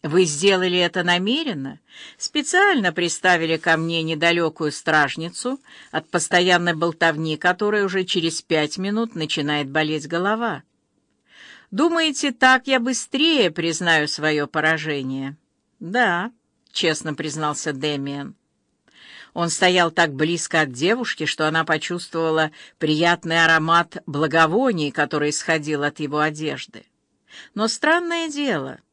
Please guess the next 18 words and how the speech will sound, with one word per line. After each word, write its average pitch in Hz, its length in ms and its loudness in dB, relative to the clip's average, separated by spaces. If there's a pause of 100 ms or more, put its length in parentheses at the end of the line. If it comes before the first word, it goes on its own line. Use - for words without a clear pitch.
На 185 280 4
этот 214 240 0
раз 208 240 4
знакомый 175 560 0
запах 151 560 -2 (260)
вызвал 151 540 0
у 165 60 0
нее 170 320 0
не 170 200 -2
ненависть, 165 880 -4 (260)
скорее 196 420 4
непонятное 202 760 0
чувство 208 420 -4
возбуждения, 156 1000 0
смешанное 170 760 -2 (240)
со - 220 0
звериной 156 580 -2
яростью. 160 800 -4